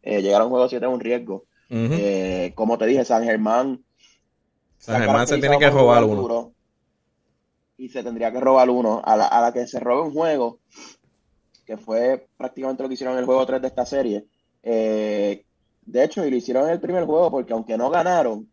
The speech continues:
Speaker 2: Ujú.
Speaker 1: eh, yo creo que todo el mundo dijo,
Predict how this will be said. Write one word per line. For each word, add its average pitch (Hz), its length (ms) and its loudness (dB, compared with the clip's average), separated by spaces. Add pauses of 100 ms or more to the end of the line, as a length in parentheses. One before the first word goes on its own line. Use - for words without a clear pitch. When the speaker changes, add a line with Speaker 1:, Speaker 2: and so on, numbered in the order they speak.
Speaker 2:
Ujú. 117 260 -6 (260)
Speaker 1:
eh, 113 1080 -4
yo 131 160 -6
creo 147 160 -2
que 160 100 0
todo 147 140 -2
el 151 80 -2
mundo 160 260 -6
dijo, 139 460 0